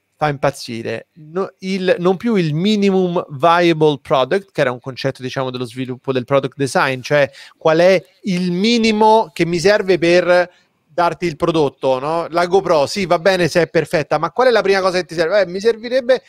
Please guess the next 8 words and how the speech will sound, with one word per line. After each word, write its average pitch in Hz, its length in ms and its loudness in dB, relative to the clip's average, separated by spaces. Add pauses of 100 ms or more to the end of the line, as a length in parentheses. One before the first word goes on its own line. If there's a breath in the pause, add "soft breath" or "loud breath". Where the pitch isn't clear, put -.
semplicemente 190 880 -2
un 269 160 0
obiettivo, 220 720 0
una 233 220 0
memoria 247 640 2 (300 soft breath)
e 233 300 0
un, 202 800 -6
una, 185 460 0